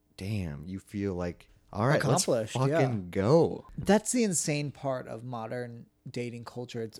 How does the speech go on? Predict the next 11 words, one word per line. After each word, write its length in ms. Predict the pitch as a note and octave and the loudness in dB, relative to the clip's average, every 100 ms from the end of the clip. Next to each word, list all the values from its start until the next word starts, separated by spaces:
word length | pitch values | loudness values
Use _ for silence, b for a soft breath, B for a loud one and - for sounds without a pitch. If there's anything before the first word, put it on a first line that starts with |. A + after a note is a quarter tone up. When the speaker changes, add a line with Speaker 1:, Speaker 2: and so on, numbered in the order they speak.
| - | -10
Speaker 2:
legitimately 760 | D3 C#3+ B2+ A#2+ E3 D3+ C#3+ C3 | -2 0 2 6 6 4 -2 -2
you 380 | B2 C3+ B2 | 2 4 4
versus 460 | A#2 B2 A2 A2+ G2+ | 0 -4 -6 -10 -10
the 160 | A#2+ A#2 | -10 -10
entire 560 | A2+ - A2+ A#2 A2 | -10 -12 -8 -6 -6
single 400 | A2 - A#2 G#2+ | -10 -10 -8 -10
population. 420 | G#2+ G2+ - B2 E3+ | -8 -10 -6 0 2
Speaker 1:
Oh, 100 | G2+ | 4
it 60 | |
is, 200 | G#2+ G2+ B1+ | 4 2 -2
dude. 280 | E2 F#2 | -6 -8